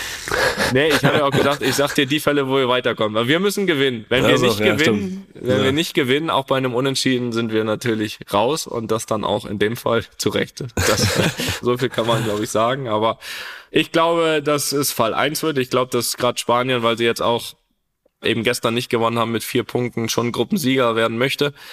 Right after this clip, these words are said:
Speaker 1: Und glaube, das Spiel gegen Japan gewinnen wird. Wir werden auf jeden Fall gegen Costa Rica gewinnen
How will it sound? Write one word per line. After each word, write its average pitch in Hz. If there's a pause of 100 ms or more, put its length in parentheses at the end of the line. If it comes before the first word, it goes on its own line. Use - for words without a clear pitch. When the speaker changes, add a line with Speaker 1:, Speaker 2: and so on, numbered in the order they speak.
(360)
Speaker 1:
Und 113
glaube, 113
das 107
Spiel 117
gegen 107
Japan 107
gewinnen 113
wird. 127
Wir 110
werden 110
auf 90
jeden 123
Fall 113
gegen 110
Costa 107
Rica 110
gewinnen 113